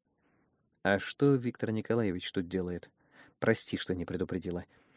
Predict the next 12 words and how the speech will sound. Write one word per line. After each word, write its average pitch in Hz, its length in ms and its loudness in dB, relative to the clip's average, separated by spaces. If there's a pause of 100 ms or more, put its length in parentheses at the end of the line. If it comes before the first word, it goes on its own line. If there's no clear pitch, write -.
(160)
Они 120 200 8
с - 100 4
отцом 151 280 6
ещё 117 260 4
месяц 123 380 6
назад 135 320 6
договаривались 120 680 6
о 127 60 8
рыбалке 127 400 8
на 90 120 2
этих - 240 -4
выходных". 87 400 0